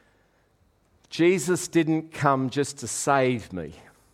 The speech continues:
although that's terribly important, but he came to restore me so that I'm empowered to have his Spirit so that I could represent him.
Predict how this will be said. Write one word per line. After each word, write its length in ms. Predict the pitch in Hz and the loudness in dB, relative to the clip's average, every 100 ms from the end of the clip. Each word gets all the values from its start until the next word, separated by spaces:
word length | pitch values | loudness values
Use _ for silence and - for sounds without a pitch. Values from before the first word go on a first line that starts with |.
| _ _ _ _ _ _ | _ _ _ _ _ _
although 280 | 117 113 127 | -4 0 2
that's 320 | 127 123 - | 2 0 -4
terribly 420 | - 147 156 151 151 | -2 0 2 0 -2
important, 440 | 135 110 95 98 | -2 -4 -4 -4
but 120 | 104 | -4
he 80 | 107 | -4
came 360 | - 135 139 135 | -4 -2 -2 -2
to 140 | 131 | -4
restore 680 | 117 113 - - 151 151 151 | -4 -4 -6 -6 -2 0 0
me 180 | 127 123 | 0 -2
so 240 | - 117 | -2 0
that 140 | 110 104 | 0 0
I'm 140 | 104 | -2
empowered 540 | 101 98 139 143 151 113 | -4 -4 0 2 2 0
to 80 | |
have 180 | 120 143 | 0 0
his 140 | 147 120 | -2 -6
Spirit 400 | - 107 104 - | -4 -2 -2 -4
so 180 | 113 | -4
that 160 | 101 101 | -2 -2
I 100 | 101 | -2
could 200 | 104 95 | -4 -4
represent 560 | 113 - 101 104 95 - | -4 -4 -6 -4 -6 -6
him. 340 | 104 85 | -8 -8